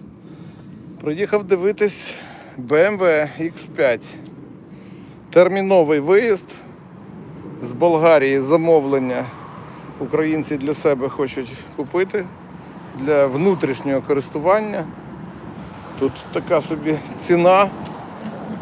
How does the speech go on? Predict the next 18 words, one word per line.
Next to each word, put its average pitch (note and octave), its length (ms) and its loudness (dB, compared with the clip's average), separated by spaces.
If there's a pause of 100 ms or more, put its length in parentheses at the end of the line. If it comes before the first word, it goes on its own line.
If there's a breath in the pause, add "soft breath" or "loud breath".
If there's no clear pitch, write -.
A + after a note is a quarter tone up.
Різницю F3+ 580 4
має D3 500 4 (200)
сорок F#3 260 4
чотири F#3 440 6
чотириста, F3+ 680 2
порахуйте, C#3+ 600 0
скільки C#3 380 -4
буде. C3 340 -2 (840 loud breath)
Дев'ятнадцять E3 680 2
відсотків E3+ 540 0
штойра. C3+ 540 2 (200)
І F3 480 -2 (120)
свідомо F3 480 2
втрачають. C3+ 680 0 (1400)
Е, B2 120 -2 (160)
це E3 220 4
дванадцятий F3 680 2
місяць E3+ 500 -2